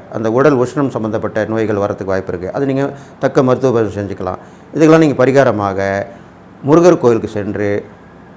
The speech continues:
நல்ல நெய், சுத்தமான நெய், பசு நெய், அதுதான். கலப்படம்னா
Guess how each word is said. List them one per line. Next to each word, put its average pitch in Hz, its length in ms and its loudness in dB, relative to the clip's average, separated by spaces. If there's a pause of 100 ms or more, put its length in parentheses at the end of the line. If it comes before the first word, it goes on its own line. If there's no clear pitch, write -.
(160)
நல்ல 131 280 2
நெய், 135 480 2
சுத்தமான 151 500 2
நெய், 117 260 0
பசு 127 200 -2
நெய், 113 200 -2
அதுதான். 117 320 -2 (240)
கலப்படம்னா 190 720 2